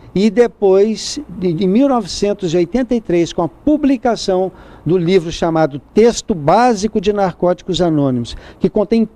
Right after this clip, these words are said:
tudo sobre o programa de Narcóticos Anônimos, aí começou a explodir o crescimento de N A no mundo, em vários outros países. E aqui no Brasil não foi diferente.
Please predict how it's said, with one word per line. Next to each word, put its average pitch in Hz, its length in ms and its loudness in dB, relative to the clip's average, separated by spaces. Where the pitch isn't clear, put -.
tudo 285 280 4
sobre 202 240 0
o 190 40 2
programa 170 480 2
de 147 100 -4
Narcóticos 147 640 -2
Anônimos, 170 440 0
aí 156 100 2
começou 185 500 0
a 185 220 2
explodir 196 920 0
o 185 100 -6
crescimento 170 540 0
de 180 120 -4
N 165 180 0
A 165 100 0
no 196 100 -2
mundo, 196 300 0
em 214 80 4
vários 196 520 0
outros 208 260 0
países. 196 480 -2
E 185 80 4
aqui 196 160 2
no 226 80 0
Brasil 190 300 2
não 208 100 -2
foi 214 160 -2
diferente. 196 580 -2